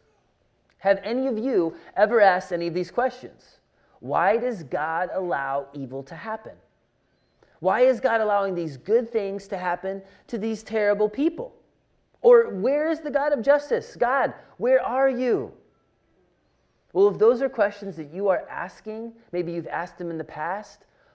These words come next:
welcome to Malachi. I'm glad you joined us. Uh, you're, you're picking it up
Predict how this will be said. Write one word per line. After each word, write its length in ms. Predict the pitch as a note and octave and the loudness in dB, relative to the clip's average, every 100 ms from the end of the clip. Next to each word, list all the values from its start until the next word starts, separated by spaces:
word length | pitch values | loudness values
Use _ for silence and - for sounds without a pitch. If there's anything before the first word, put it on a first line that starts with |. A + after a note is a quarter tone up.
| _ | _
welcome 480 | - G#2+ C3+ D#3 F3+ | -14 -2 -2 0 -4
to 60 | F#3 | -4
Malachi. 520 | F#3 F3 C3 E2+ C#2+ _ _ _ - | -4 -4 -6 -12 -18 _ _ _ -14
I'm 100 | B2 | -4
glad 300 | C#3+ D3+ D3+ | 0 0 -2
you 80 | F3 | -6
joined 380 | D3 F3 D3+ | -4 -4 -4
us. 400 | - - - _ _ _ _ _ | -10 -18 -20 _ _ _ _ _
Uh, 300 | C3 B2+ A#2 | -4 -4 -4
you're, 200 | C3 D3 | -4 -6
you're 160 | D3 D3 | -4 -6
picking 400 | - F#3+ G3 E3+ | -4 -6 -4 0
it 80 | E3+ | 2
up 340 | F#3 F3+ | 0 -2